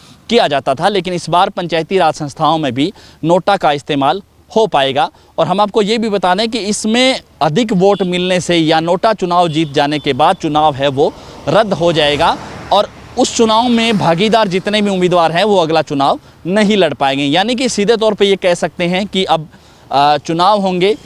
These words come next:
उसमें, अ, जो वोटर हैं उनके पास ऑप्शन रहेगा। अगर उन्हें, अ, किसी भी, अ, उम्मीदवार पर भरोसा नहीं है या किसी भी उम्मीदवार, उनको कोई भी उम्मीदवार अच्छा नहीं लगता है या उनकी उम्मीदों पर कोई पहले से उनको लग रहा है कि ये खरा नहीं उतरेगा,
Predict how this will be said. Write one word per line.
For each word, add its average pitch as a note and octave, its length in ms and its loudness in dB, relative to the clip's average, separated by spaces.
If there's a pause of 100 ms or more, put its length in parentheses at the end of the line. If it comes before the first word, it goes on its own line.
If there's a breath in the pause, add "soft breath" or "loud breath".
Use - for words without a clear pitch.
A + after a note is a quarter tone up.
(180)
उसमें, G#3 440 0
अ, D#3+ 360 4
जो D3+ 160 0
वोटर F3+ 340 0
हैं F3 180 0
उनके F#3 240 -2
पास F3 220 0
ऑप्शन F#3 360 -2
रहेगा। E3 320 2
अगर E3 260 0
उन्हें, F3+ 300 -2
अ, D#3 680 0 (580)
किसी C#4+ 240 2
भी, G#3 200 0 (420)
अ, D3 300 2
उम्मीदवार F3+ 340 0
पर D#3+ 140 -4
भरोसा E3 380 0
नहीं F#3 260 -2
है F#3 160 0
या F#3+ 100 0
किसी G3+ 300 -2
भी G3+ 100 0
उम्मीदवार, E3 380 0
उनको D#3+ 220 -4
कोई E3 220 0
भी E3 120 2
उम्मीदवार D3 360 0
अच्छा C#3+ 320 -4
नहीं F#3 220 0
लगता D#3 300 0
है D#3 160 0 (320 loud breath)
या A3 100 4
उनकी B3 260 0
उम्मीदों G#3+ 320 0
पर G#3+ 160 0
कोई G3+ 200 2
पहले F3+ 360 -2
से F#3+ 220 0
उनको E3+ 280 -2
लग E3 180 0
रहा D#3 140 2
है D#3+ 80 0
कि F#3 120 -4
ये F3+ 120 -2
खरा F3+ 280 0
नहीं F#3+ 200 0
उतरेगा, D3 440 0